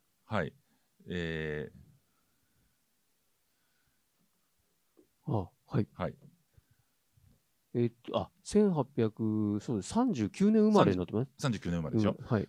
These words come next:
Speaker 1: だから、その後ぐらい。で、こ-、子供からやってるんで、
Speaker 2: はい。
Speaker 1: あの、
Speaker 2: あ、そうですね。
Speaker 1: 芸人の家の人なんで、
Speaker 2: はい。
Speaker 1: え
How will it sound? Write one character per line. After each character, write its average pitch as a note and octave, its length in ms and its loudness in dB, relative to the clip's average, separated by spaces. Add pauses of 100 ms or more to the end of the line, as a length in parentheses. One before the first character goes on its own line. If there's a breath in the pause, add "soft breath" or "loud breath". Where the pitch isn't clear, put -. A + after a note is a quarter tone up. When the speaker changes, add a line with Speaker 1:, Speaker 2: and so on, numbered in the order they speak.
Speaker 1:
だ A#2 120 -4
か G#2 100 -2
ら、 D#2 340 -2 (200)
そ C#3 160 -4
の F2+ 240 -2
後 A2+ 220 0
ぐ G#2 100 2
ら D2 100 2
い。 - 80 -6
で、 D#3 80 0
こ-、 - 160 -6
子 F3 140 4
供 F#3 180 4
か F3 120 4
ら D#3+ 60 2
や D3 120 2
っ C#3 40 -10
て D3 160 -2
る C3+ 140 0
ん D2+ 100 -4
で、 E2 140 -2
Speaker 2:
は A#2 160 6
い。 F2 60 0
Speaker 1:
あ E2+ 100 -4
の、 F2+ 60 2
Speaker 2:
あ、 - 40 4
そ F#3+ 140 6
う D#3+ 40 2
で B2 80 2
す F2 120 -10
ね。 G#2 200 4
Speaker 1:
芸 C#3 180 2
人 C3+ 120 2
の B2+ 80 0
家 B2 140 2
の A2+ 120 0
人 G#2 200 -6
な C#2+ 140 -4
ん C#2 80 -10
で、 G#2 180 2
Speaker 2:
は A2 140 4
い。 F2+ 80 -2 (340 loud breath)
Speaker 1:
え D#2+ 1000 -2